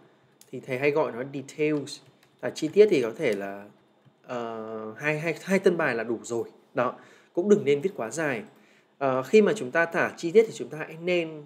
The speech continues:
ờ, gọi là dự định xem là mình trong thân bài đấy mình sẽ tả cái gì. Ờ, thầy, ví dụ là thầy ở đây thì thầy thấy là nó đang phân theo gọi là các nhóm tuổi này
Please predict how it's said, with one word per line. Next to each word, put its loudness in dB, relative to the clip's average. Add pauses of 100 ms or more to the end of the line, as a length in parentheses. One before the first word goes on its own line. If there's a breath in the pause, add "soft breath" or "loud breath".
(140)
ờ, -10
gọi -8
là -8 (220)
dự 2
định 6
xem -4
là -6
mình -8 (200)
trong -2
thân 0
bài 0
đấy 4
mình -2
sẽ -4
tả -6
cái -4
gì. 0 (540 loud breath)
Ờ, 0
thầy, 2
ví 2
dụ 4
là 6
thầy 4
ở 6
đây 4
thì -2
thầy -2
thấy -6
là 0
nó -6
đang -4
phân -2
theo -2
gọi -10
là -6 (540 soft breath)
các 6
nhóm 2 (100)
tuổi 10
này -4